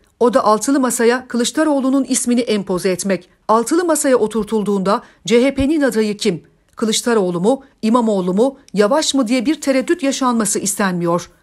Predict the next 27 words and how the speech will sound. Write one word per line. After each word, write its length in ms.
Altı 320
liderin 480
Cumhurbaşkanı 640
adayını 340
belirlemek 460
için 280
masaya 320
oturduklarında 880
C 160
H 100
P'nin 280
adayının 460
Kılıçdaroğlu 600
olduğunu 420
bilmeleri 420
isteniyor. 640
C 180
H 120
P 240
altılı 380
masaya 400
Cumhurbaşkanı 680
adayı 280
olarak 420
Kılıçdaroğlu'nun 840
ismini 360
bildirecek. 580